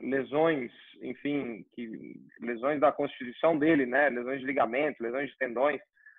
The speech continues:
É nada causado por qualquer tipo de treinamento, ou tipo de jogo, ou tipo de terreno, nada, nada a ver com isso.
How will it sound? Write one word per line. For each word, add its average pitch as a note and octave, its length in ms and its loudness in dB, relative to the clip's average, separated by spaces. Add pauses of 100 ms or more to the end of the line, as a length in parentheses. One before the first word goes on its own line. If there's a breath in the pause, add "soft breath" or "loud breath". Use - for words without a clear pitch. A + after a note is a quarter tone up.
(240 soft breath)
É C3 60 -8
nada C#3+ 260 6
causado C#3+ 960 4
por C3+ 380 -4 (180)
qualquer C3+ 320 -2
tipo C#3+ 240 -12
de C3 120 -8
treinamento, C3+ 640 -2
ou B2+ 60 -8
tipo - 220 -14
de A#2+ 100 -12 (100)
jogo, C3+ 360 -2
ou B2+ 80 -4
tipo C3+ 240 -14
de C3 100 -10
terreno, C#3+ 520 -4
nada, D3 440 2
nada C#3+ 200 2
a C#3+ 40 2
ver C#3+ 140 -6
com C#3+ 160 -10
isso. E3 160 -8